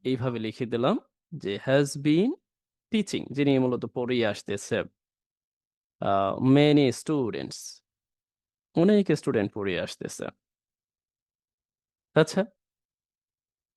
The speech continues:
কি? আমরা বলতে পারি যে অনলাইনে তিনি many students teaching,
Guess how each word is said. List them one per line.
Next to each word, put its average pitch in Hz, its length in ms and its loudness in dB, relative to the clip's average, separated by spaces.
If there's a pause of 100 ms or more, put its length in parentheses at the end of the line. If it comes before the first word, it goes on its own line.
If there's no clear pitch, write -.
(120)
কি? 262 220 2 (480)
আমরা 185 180 6
বলতে 135 260 4
পারি 113 240 0
যে 104 140 -4
অনলাইনে 110 680 -2 (160)
তিনি 98 280 -6
many 131 380 4
students 104 500 -4 (140)
teaching, 123 500 0